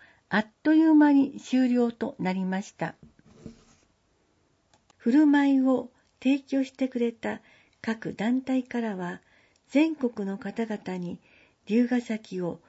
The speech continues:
ピーアールする良い機会になったのでは、今後、龍ヶ崎の食文化を今まで以上に県内外に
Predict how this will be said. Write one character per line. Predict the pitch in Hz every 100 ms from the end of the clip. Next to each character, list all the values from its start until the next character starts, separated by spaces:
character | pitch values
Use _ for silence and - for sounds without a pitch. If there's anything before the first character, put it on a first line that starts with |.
| _ _
ピ | - 269 294
ー | -
ア | 269 254
ー |
ル | 185
す | -
る | 180 185 _ _
良 | 254 311
い | 269
機 | - -
会 | 254 240
に | 196 190
な | 220
っ | 233
た | 185 175
の | 160
で | 180 185
は、 | - - _ _ _ _ _ _ _ -
今 | 175 170 180
後、 | 175 - _ _ _
龍 | - 202
ヶ | 226 247
崎 | 240 202 -
の | - - _ _
食 | - 214 - 262
文 | 285 254
化 | 247 180
を | 160 165 _ _ -
今 | 196 254
ま | 269 285
で | 277
以 | 277
上 | 247 208 170
に | 151 160 _ _ _ -
県 | 269 254 185
内 | 214 240
外 | 190 160 143
に | 147 147